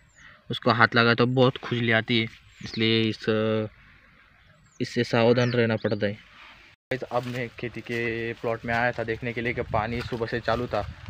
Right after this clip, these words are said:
वो ठीक से पहुंचा है या नहीं, और उसको fertilizer भी छोड़ा था, तो उसको ही देखने आया था। तो आप देख सकते हो कि कैसे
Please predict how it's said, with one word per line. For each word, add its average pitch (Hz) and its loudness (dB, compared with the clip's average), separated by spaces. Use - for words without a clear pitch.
वो 120 -6
ठीक 123 -6
से 123 -2
पहुंचा 120 -2
है 117 2
या 113 2
नहीं, 113 -4
और 113 -2
उसको 120 -4
fertilizer 120 -2
भी 120 -6
छोड़ा 113 -4
था, 110 -4
तो 113 0
उसको 120 -6
ही 123 0
देखने 117 -2
आया 113 0
था। 113 -6
तो 110 2
आप 110 6
देख 120 2
सकते 120 -2
हो 117 2
कि 113 -2
कैसे 117 4